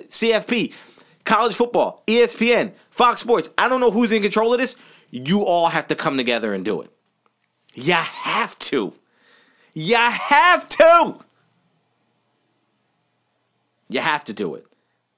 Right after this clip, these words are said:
Just do it. I don't care. Cheat, lie, steal. I don't care. <laughs> Give college football that moment. Could you imagine? Could you imagine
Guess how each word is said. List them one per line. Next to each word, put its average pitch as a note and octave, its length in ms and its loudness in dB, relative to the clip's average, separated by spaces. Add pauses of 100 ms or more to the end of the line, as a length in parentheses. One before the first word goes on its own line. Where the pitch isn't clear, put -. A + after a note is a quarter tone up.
(220)
Just G3+ 200 -6
do C4+ 180 -2
it. - 140 -6 (360)
I G#3+ 100 0
don't G#3+ 160 -4
care. A#3 320 -4 (100)
Cheat, - 440 -4 (240)
lie, F#3 520 0
steal. - 560 -2 (260)
I B3 100 0
don't B3 160 -2
care. A#3+ 360 -2 (920)
<laughs> - 880 -20
Give B3 560 -2 (320)
college F#3+ 460 2
football C3+ 600 0
that A2+ 380 0
moment. B2 540 -4 (240)
Could C3 220 -4
you F#3+ 220 0
imagine? B2 760 -4
Could D#3+ 280 -2
you D#3+ 260 -2
imagine D3+ 880 -4